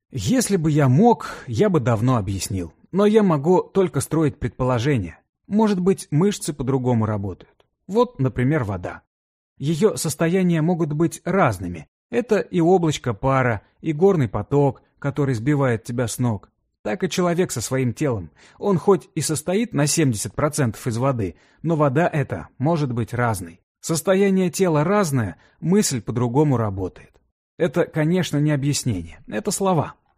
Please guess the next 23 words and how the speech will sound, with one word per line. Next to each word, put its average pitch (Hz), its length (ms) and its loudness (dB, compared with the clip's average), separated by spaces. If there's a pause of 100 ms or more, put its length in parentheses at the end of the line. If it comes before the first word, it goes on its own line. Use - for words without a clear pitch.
(260)
которые 190 440 4
не 208 160 4
объясняют 185 640 0
сути 127 300 -2
явления, 117 580 0 (160)
а 156 100 -6
только 185 360 2
рисуют 165 560 0
картинку. 156 600 -4
Но 175 120 0
кто-то 202 380 4
из 185 280 2
самых 202 440 2
лучших 147 440 0
наших 123 360 -2
психиатров, 120 720 -4 (320)
то 233 100 2
ли 202 180 4
Корсаков, - 920 0 (260)
то 254 100 -2
ли 190 120 0
кто-то 143 340 -4
другой – 113 540 4